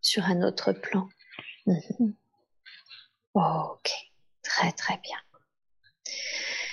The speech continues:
Speaker 1: Et dites-moi, cet autre plan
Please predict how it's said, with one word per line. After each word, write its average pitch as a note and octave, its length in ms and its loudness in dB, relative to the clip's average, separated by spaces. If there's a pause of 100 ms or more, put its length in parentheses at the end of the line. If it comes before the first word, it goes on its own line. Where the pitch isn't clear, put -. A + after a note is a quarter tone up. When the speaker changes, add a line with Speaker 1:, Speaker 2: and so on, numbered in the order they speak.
(600)
Speaker 1:
Et E3+ 560 4
dites-moi, - 720 0 (360)
cet - 320 4
autre F3 340 4
plan - 500 -2